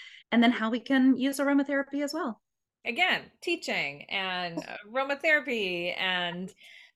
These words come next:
Speaker 2: being creative and putting it all together. Literally, it's every single thing that you've gone through that's, like, packaged together in this. So,
Speaker 1: It
Speaker 2: uh,
Speaker 1: is.
Speaker 2: I have all that stuff in the show notes of, like, your Instagram page and the,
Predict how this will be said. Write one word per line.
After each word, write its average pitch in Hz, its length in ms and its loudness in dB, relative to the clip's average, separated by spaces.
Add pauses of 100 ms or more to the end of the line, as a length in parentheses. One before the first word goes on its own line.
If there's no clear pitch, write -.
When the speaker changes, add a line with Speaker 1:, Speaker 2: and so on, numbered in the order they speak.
(140)
Speaker 2:
being 262 260 -6
creative 254 840 2
and 170 340 -4
putting 262 220 -4
it 247 60 -2
all 247 140 0
together. 240 240 -8
Literally, 254 320 0
it's 196 220 -6
every 196 320 -2
single 190 600 -2
thing 196 140 -8
that 196 120 -6
you've 190 120 -10
gone 208 240 -2
through 175 240 -4
that's, 175 200 -4
like, 185 260 -4
packaged 214 440 -6
together 185 400 -4
in 170 120 -8
this. 160 340 -8
So, 170 340 -2 (200)
Speaker 1:
It 285 140 4 (160)
Speaker 2:
uh, 262 300 6
Speaker 1:
is. 240 100 -6 (300)
Speaker 2:
I 208 80 10
have 277 240 6
all 220 100 4
that 214 200 2
stuff 180 520 0
in 190 180 -2
the 180 80 -2
show 180 220 -4
notes 165 320 -6
of, 151 260 -2
like, 147 240 -4
your 135 320 -6
Instagram 240 380 -2
page 202 460 -2
and 151 420 -6
the, 160 100 -8